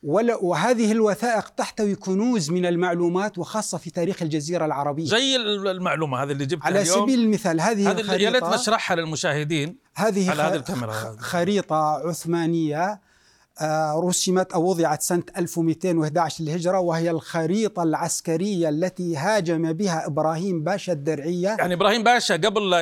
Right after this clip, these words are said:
Speaker 2: يحاصر الدرعية اعتمد، أو من
Speaker 1: ال-،
Speaker 2: ضمن
Speaker 1: هذه
Speaker 2: الأشياء اللي
Speaker 1: الخريطة،
Speaker 2: اعتمد عليها هذه الخريطة.
Speaker 1: ه-، هذه الخريطة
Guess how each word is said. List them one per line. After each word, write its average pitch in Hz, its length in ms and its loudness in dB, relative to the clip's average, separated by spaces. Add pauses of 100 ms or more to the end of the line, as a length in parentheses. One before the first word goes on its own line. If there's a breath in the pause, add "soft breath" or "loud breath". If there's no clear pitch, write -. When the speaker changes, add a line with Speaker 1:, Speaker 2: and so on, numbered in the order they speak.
Speaker 2:
يحاصر 214 400 2
الدرعية 196 680 0 (200 soft breath)
اعتمد، 233 460 0 (140)
أو 175 80 4
من 185 60 2
Speaker 1:
ال-، 185 40 4
Speaker 2:
ضمن 226 80 2
Speaker 1:
هذه 190 140 4
Speaker 2:
الأشياء 202 440 2
اللي 220 80 4
Speaker 1:
الخريطة، 220 80 6
Speaker 2:
اعتمد 135 160 0
عليها 240 240 2
هذه 240 100 0
الخريطة. 165 400 -4
Speaker 1:
ه-، 170 140 -2
هذه 208 220 2
الخريطة 208 320 2